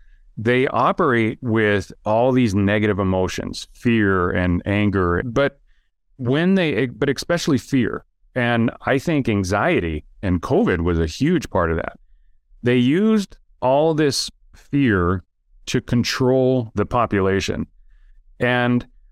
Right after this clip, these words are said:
they're using that same tactic against law enforcement officers because, w-, especially these real leftist D As, they're saying, "I will prosecute you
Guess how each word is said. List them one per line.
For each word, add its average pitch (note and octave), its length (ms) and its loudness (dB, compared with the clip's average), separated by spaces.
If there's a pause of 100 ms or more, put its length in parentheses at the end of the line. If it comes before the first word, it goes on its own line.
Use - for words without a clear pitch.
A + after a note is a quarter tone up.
(260)
they're B2+ 280 2
using E3+ 400 2
that A#2+ 360 0
same C#3+ 680 0 (100)
tactic B2+ 680 -4
against G#2+ 720 -2 (220)
law B2 260 0
enforcement G2+ 480 -2
officers F#2+ 480 -4
because, G#2+ 440 -2 (540)
w-, B2 260 -4
especially C3+ 480 -2
these G#2+ 280 0
real A2+ 180 2
leftist G#2+ 480 0
D G2 220 0
As, G#2+ 400 0
they're A2 240 -2
saying, G#2 400 -2 (300)
"I E3 200 0
will G#3+ 160 0
prosecute B2+ 800 -4
you E2 400 -2